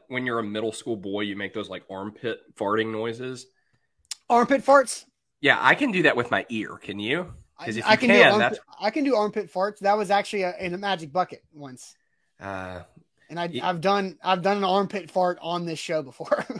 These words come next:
Speaker 1: Yeah, I'm, I'm just try-, I'm trying to do something that will make Jonathan severely uncomfortable tomorrow, and I
Speaker 2: But
Speaker 1: feel
Speaker 2: I
Speaker 1: like
Speaker 2: have to
Speaker 1: that
Speaker 2: be able
Speaker 1: might
Speaker 2: to
Speaker 1: do
Speaker 2: do it,
Speaker 1: it.
Speaker 2: like, multiple times.
Speaker 1: Yes,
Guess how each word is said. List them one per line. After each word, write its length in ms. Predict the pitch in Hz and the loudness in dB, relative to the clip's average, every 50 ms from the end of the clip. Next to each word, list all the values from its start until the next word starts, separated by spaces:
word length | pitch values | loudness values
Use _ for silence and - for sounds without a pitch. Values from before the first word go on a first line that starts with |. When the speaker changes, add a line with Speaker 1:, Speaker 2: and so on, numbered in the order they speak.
| - - 302 | -6 -2 2
Speaker 1:
Yeah, 180 | 262 123 123 123 123 | 4 4 4 4 4
I'm, 220 | 127 131 143 139 - | 2 0 0 -2 -2
I'm 140 | 123 135 139 | -2 -2 -2
just 180 | 143 139 - | -2 -4 0
try-, 180 | - 160 143 123 | 2 2 2 2
I'm 80 | 139 135 | 0 -2
trying 200 | - 165 165 170 | 0 0 0 0
to 60 | 160 143 | 0 -2
do 120 | 135 131 | -2 -4
something 320 | 123 - 127 123 123 117 | -4 -4 -6 -4 -4 -4
that 100 | 120 110 | -4 -4
will 80 | 107 110 | -4 -2
make 320 | 113 110 107 104 - - | -2 -2 -2 -4 -6 -10
Jonathan 500 | 117 - 113 107 107 107 104 - 98 98 | -6 -4 -2 -2 -2 -4 -6 -8 -12 -14
severely 540 | 95 - - 95 92 104 104 104 101 98 98 | -12 -12 -12 -10 -6 -4 -4 -2 -2 -4 -6
uncomfortable 680 | 85 92 87 - - 92 87 87 - 92 82 78 - - - | -6 -8 -8 -6 -6 -8 -8 -10 -12 -14 -14 -14 -14 -16 -18
tomorrow, 460 | - - 85 82 78 69 55 58 65 - - | -18 -18 -16 -16 -16 -16 -16 -16 -16 -14 -12
and 80 | - | -12
I 80 | - - | -8 -4
Speaker 2:
But 80 | - 262 | 0 2
Speaker 1:
feel 20 | |
Speaker 2:
I 60 | 269 277 | 4 4
Speaker 1:
like 100 | 302 330 | 6 4
Speaker 2:
have 80 | 339 247 | 4 2
to 60 | 302 | 0
Speaker 1:
that 40 | 240 | 4
Speaker 2:
be 60 | 285 | 6
able 80 | 277 262 | 6 6
Speaker 1:
might 40 | 262 | 6
Speaker 2:
to 40 | 247 240 | 6 4
Speaker 1:
do 40 | |
Speaker 2:
do 60 | 240 247 | 4 4
it, 60 | 226 | 4
Speaker 1:
it. 20 | |
Speaker 2:
like, 140 | 208 202 190 | 2 -2 -2
multiple 420 | 180 175 190 196 190 - 175 156 151 | 0 0 0 0 0 -2 -8 -14 -14
times. 600 | - - 160 170 143 101 78 73 69 - - - - | -14 -12 -12 -12 -12 -12 -16 -20 -20 -20 -20 -10 -2
Speaker 1:
Yes, 580 | 127 135 120 78 - - - - - - - | 2 2 2 2 0 -6 -12 -14 -16 -18 -16